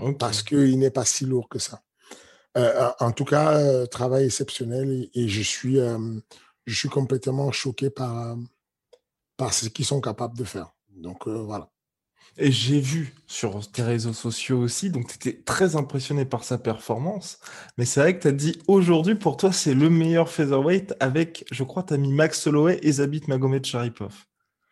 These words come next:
Speaker 2: Je me suis, euh, enfin, je, je, mon, mon propos, c'était de dire qui peut battre Patricio Pitbull, fi-, finalement. C'est-à-dire que,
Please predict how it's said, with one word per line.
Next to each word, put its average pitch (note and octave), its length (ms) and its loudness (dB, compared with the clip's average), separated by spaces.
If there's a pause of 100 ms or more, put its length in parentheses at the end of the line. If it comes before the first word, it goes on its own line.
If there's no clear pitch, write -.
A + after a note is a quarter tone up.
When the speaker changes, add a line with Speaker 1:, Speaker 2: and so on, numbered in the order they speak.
(960)
Speaker 2:
Je C#3+ 200 4
me F#3 140 6
suis, F#3+ 720 0
euh, C#3+ 460 8
enfin, C#3 360 2
je, C3 220 -4
je, B2 160 -2 (140)
mon, C#3 1040 0
mon C#3+ 140 2
propos, D3 260 0
c'était D#3 400 0
de C#3+ 80 2
dire D3+ 280 2 (600)
qui - 240 2
peut D#3 200 2
battre C3+ 340 4
Patricio A2+ 460 -4
Pitbull, C3+ 500 -4
fi-, G#2 260 -10
finalement. B2 600 -4
C'est-à-dire C3 400 0
que, B2 260 2